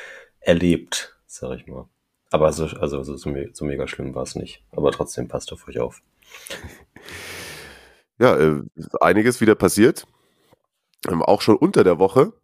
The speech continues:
Speaker 2: Lass uns das einmal kurz, Ehre wem Ehre gebührt, müssen wir schon abhandeln. Der Pokalsieger kommt aus Mailand. Juve ohne Titel. Seit langer, langer Zeit mal.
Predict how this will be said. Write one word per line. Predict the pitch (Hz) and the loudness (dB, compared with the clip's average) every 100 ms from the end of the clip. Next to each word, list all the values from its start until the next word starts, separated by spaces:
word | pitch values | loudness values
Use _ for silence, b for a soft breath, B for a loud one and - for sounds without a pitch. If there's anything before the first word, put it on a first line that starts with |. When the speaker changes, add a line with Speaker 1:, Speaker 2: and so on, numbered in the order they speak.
| - | -4
Speaker 2:
Lass | 101 | -2
uns | 110 - | 0 -4
das | 101 | -2
einmal | 95 101 | 2 2
kurz, | - - - | 2 0 2
Ehre | 98 107 | 2 4
wem | 98 82 | 2 4
Ehre | 95 98 | 4 4
gebührt, | 92 - 113 135 | 2 2 2 4
müssen | 101 98 | 0 0
wir | 98 | 0
schon | 104 104 | 0 0
abhandeln. | - - - 107 113 117 123 131 165 B B B B B B B B | -2 -6 -4 -4 2 4 4 2 -4 B B B B B B B B
Der | 107 101 | 0 2
Pokalsieger | 104 104 98 98 113 139 156 202 _ - | 2 4 4 4 4 4 4 0 _ -2
kommt | 110 104 | 0 2
aus | 101 - | 2 4
Mailand. | 95 82 95 123 151 - _ _ _ - - | 2 2 2 0 -4 -12 _ _ _ -14 -2
Juve | 92 120 135 160 220 - _ _ _ _ _ _ - | 2 4 6 4 2 -12 _ _ _ _ _ _ 0
ohne | 104 127 131 | 4 4 0
Titel. | - 123 76 58 _ - | -4 0 2 0 _ -8
Seit | - 73 - | -2 -2 -2
langer, | 76 92 110 107 | -2 -2 0 2
langer | 95 98 98 92 | 2 2 -2 -2
Zeit | 90 78 | 2 2
mal. | 69 65 64 | 2 0 -2